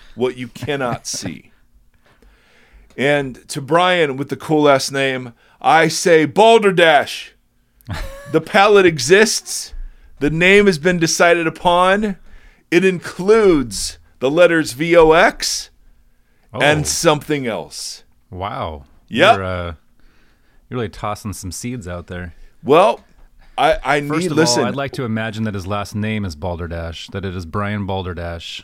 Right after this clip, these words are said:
Speaker 1: No, no. The, Brian's last name is of a cool bird.
Speaker 2: Ooh.
Speaker 1: Yes. I will not answer any further, but I'm just saying, if, if you're gonna have a last name after a bird, this is the one you want.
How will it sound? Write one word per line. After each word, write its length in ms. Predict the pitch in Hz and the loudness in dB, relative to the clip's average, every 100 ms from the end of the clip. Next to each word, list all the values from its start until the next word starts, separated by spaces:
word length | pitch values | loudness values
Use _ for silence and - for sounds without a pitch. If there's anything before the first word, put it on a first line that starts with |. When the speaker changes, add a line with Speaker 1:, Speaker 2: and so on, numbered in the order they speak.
| - | -8
Speaker 1:
No, 500 | 120 147 135 98 - - | 0 2 2 0 -10 -6
no. 280 | 117 127 101 | 0 0 0
The, 200 | 107 113 | -10 -20
Brian's 500 | 117 117 139 170 202 | -20 -4 -2 -2 0
last 220 | 185 160 - | 0 -2 -4
name 260 | 147 143 | -6 -6
is 280 | 139 127 117 | -8 -10 -8
of 140 | 127 120 | -10 -10
a 40 | |
cool 320 | - - 147 | -12 -8 -6
bird. 500 | 120 117 110 87 - _ _ _ _ _ _ _ _ - | -6 -2 -2 -2 -10 _ _ _ _ _ _ _ _ -16
Speaker 2:
Ooh. 340 | 107 82 71 62 - - - - _ _ - | -12 -12 -14 -16 -18 -18 -20 -20 _ _ -10
Speaker 1:
Yes. 560 | 107 101 - - - _ _ _ | -8 -8 -12 -20 -20 _ _ _
I 100 | 98 | -4
will 140 | 131 135 | -2 0
not 180 | 147 | 2
answer 380 | 147 143 - 143 | 2 0 -4 -8
any 240 | 120 123 123 | -8 -8 -8
further, 540 | 131 120 104 95 85 _ _ _ _ _ _ _ _ | -6 -4 -4 -6 -10 _ _ _ _ _ _ _ _
but 80 | - | -8
I'm 100 | 131 | -6
just 140 | 135 - | -6 -4
saying, 200 | 156 131 | -2 -2
if, 140 | 123 | -4
if 260 | 139 139 - | -8 -8 -8
you're 80 | 123 | -6
gonna 240 | 180 175 | -4 -2
have 180 | 156 135 | -2 -2
a 60 | |
last 400 | 123 120 123 123 123 | -2 2 0 0 -6
name 220 | 123 117 | -6 -6
after 340 | 110 110 117 | -8 -8 -6
a 60 | 101 | -6
bird, 420 | 101 101 107 107 | -4 -4 -4 -8
this 260 | 110 113 - | -12 -12 -12
is 140 | 117 | -12
the 80 | 107 | -10
one 200 | 107 101 | -8 -8
you 80 | 95 | -8
want. 260 | 90 78 | -10 -16